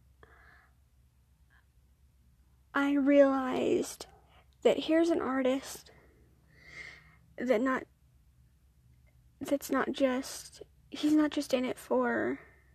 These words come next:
the recognition or the fame or any of that, is the video that's on YouTube, and I believe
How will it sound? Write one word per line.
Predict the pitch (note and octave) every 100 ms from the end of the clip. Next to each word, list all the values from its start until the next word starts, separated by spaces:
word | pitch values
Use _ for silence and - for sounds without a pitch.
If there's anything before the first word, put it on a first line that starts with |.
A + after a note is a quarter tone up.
| _ _ _ _ _ - - - - - - _ _ D4
the | C4+
recognition | B3+ C4 - B3+ B3+ - - - -
or | -
the | A#3+
fame | C4 - A#3 - - - -
or | - A#3 A#3 B3 - - - - _ -
any | C#4 C4
of | G#3
that, | B3+ - - _ - _ - - - - - _ - - - - _ - -
is | C#4+ C#4 B3+ B3+ - -
the | A#3+ C#4 C#4 B3 - - C4+ - _ _ _ _ _ _ _ _ - _ _ -
video | C4 C#4 D4+ D4 C4+
that's | C4 G#3+ - - -
on | C4+
YouTube, | C4 B3 B3+ - - - - - _ - - - - - - - - - -
and | C#4 C4 B3 B3 A#3+ - - _ _ _ _ _ _ _ _ -
I | -
believe | C4 C#4 C#4+ C#4+ C#4+ C4+